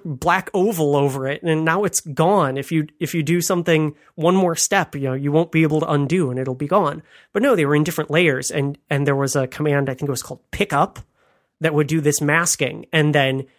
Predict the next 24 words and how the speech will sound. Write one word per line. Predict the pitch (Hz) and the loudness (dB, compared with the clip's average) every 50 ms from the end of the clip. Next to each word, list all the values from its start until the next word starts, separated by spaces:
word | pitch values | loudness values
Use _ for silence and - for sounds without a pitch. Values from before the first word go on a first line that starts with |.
| _ _ _ | _ _ _
you | 165 143 | -2 0
would | 143 131 | 0 0
have | 113 131 131 131 | 0 -4 -4 -2
a | 131 | 0
single | - - 208 202 202 185 185 170 160 151 | 0 2 2 2 2 2 2 2 2 0
layer | 147 143 147 147 143 135 135 135 - _ _ _ _ _ _ _ | 2 2 2 2 0 -2 -4 -6 -10 _ _ _ _ _ _ _
that | - 135 139 139 143 | -2 0 0 0 0
had, | - 147 143 135 135 139 131 127 - _ _ _ _ _ - | 0 0 0 0 0 -2 -4 -8 -14 _ _ _ _ _ -4
um, | 135 127 123 123 123 127 - _ _ | -2 -2 -2 -4 -6 -10 -14 _ _
had | 127 139 139 139 | -4 -4 -4 -2
this | 139 127 - | -2 -4 0
new | 151 147 147 143 | 0 0 0 0
composite | - - 135 131 - 127 117 120 131 - | -2 -6 -8 -4 -4 -4 -4 -6 -6 -4
shape | - - 135 127 - 139 | -4 -4 -2 -2 -2 -4
in | 143 156 | -4 -4
it. | - - - - _ | -8 -12 -18 -6 _
And | - 143 143 | 0 2 2
so | - 170 | 2 2
just | 147 151 139 - - - | 2 2 0 -2 0 2
a | 175 | 2
lot | 170 170 170 185 226 - - | 2 4 2 0 0 0 0
more | 180 160 160 170 170 170 | 0 2 2 4 2 2
graphical | 139 - 135 120 127 127 - 175 - 143 123 | 0 0 -4 -4 -4 -6 -8 -4 -2 -2 -2
power | - - 135 135 147 143 131 123 131 131 | -2 -4 0 0 2 0 0 -2 -6 -8